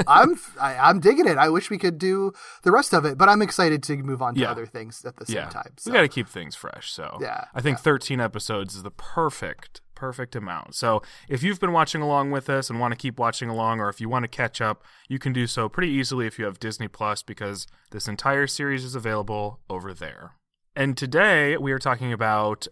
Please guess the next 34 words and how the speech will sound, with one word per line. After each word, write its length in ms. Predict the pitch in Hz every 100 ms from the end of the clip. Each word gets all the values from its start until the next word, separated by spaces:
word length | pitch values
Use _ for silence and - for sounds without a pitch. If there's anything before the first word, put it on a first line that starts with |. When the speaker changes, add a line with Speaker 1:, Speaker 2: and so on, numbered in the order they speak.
| -
Speaker 2:
the 840 | 101 113 110 110 110 110 110 110 -
season 360 | - 170 170 160
one, 220 | 147 143
episode 560 | 135 139 - 123 113 -
twelve 840 | - 139 127 120 117 123 139 147 - _ _
of 160 | - 107
this 140 | 107 -
show, 340 | - 95 101
Spider-Man, 560 | - 104 95 92 92 104
called 240 | 117 113
Spider-Man 640 | - 135 143 170 165 165
on 280 | 120 127 131
Ice. 480 | - 107 87 - - - - - -
The 120 | - 127
title 360 | - 254 254
of 100 | 202
which 160 | 175 156
I 120 | 143
was 240 | 139 131
so 220 | - 156 170
excited 400 | - 180 180 131
about, 420 | 95 82 67 -
'cause 160 | 135
I 80 | 143
was 200 | 135 135
like, 340 | 135 127 123 113
"The 100 | 131
potential 640 | - 151 - 247 - 123
is 120 | 104 139
<laughs> 80 | 147
endless 440 | 160 123 - -
here." 220 | 131 127
<laughs> 20 | 269
I 1500 | - 254 - 262 - 302 269 302 302 - 285 - 190 175